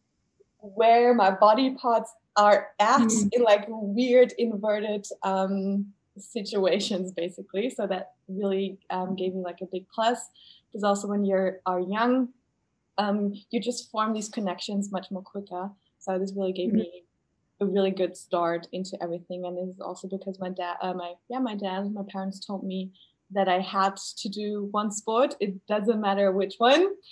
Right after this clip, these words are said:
Speaker 1: Like, I could literally do, like, climbing or whatever, but they said, "Do
Speaker 2: Yeah,
Speaker 1: like,
Speaker 2: my friends do
Speaker 1: but do,
Speaker 2: the same
Speaker 1: like,"
Speaker 2: thing to me.
Speaker 1: Awesome. <laughs> But do, like, one sport, um, a week. So it was, like, one hour, nothing too crazy. And then it kind of progressed naturally.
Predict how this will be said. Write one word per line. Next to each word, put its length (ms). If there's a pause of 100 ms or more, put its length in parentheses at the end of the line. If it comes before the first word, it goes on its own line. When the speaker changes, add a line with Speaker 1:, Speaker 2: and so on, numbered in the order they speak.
(160)
Speaker 1:
Like, 180
I 140
could 200
literally 460
do, 300
like, 180
climbing 420
or 80
whatever, 460 (260)
but 120
they 80
said, 400
"Do 100
Speaker 2:
Yeah, 100
Speaker 1:
like, 100
Speaker 2:
my 180
friends 320
do 120 (200)
Speaker 1:
but 140
do, 140
Speaker 2:
the 60
same 140
Speaker 1:
like," 80
Speaker 2:
thing 200
to 120
me. 60 (600)
Speaker 1:
Awesome. 960
<laughs> 60 (420)
But 120
do, 100
like, 200
one 280
sport, 500 (160)
um, 500 (480)
a 60
week. 300
So 140
it 120
was, 120
like, 160
one 220
hour, 300
nothing 360
too 160
crazy. 520 (580)
And 120
then 120
it 160
kind 160
of 80
progressed 420
naturally. 640